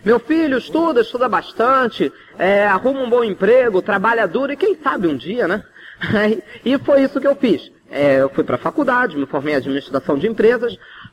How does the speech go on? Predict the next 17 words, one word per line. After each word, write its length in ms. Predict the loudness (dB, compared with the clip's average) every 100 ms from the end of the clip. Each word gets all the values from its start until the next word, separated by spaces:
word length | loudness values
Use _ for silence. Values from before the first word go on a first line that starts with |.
| 0
procurei 540 | 2 4 4 4 4
um 180 | 2 0
emprego, 420 | 0 2 2 0
arrumei 260 | -2 0 0
um 80 |
bom 200 | 2 2
emprego, 400 | 0 0 0 2
eu 40 | 0
trabalhava 680 | -2 -2 0 0 0 0 0
numa 260 | 0 0
grande 560 | 0 0 0 -2 -4 -6
firma 560 | -8 -6 -6 -4 -4 -4
de 840 | -6 -2 0 0 -2 -2 -4 -6
engenharia, 680 | -6 -4 -4 -4 -2 -2 -2
numa 200 | -2 -4
grande 260 | -4 -4
construtora. 680 | -6 -8 -8 -6 0 0 0